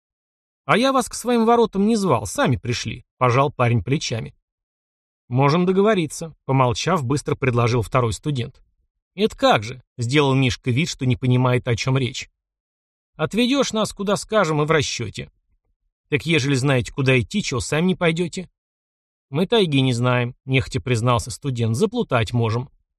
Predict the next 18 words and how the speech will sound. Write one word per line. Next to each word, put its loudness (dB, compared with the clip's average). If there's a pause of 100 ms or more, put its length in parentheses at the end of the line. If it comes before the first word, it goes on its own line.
(600)
«А 0
на 4
карте 0
показать 0
можете, 0
куда 0
собрались?» -4 (520)
«А -4
у -4
тебя 0
карта 0
есть?» -6
моментально 2
подобрался 0
ушибленный. -6 (680)
«У 0
меня 4
нет, 0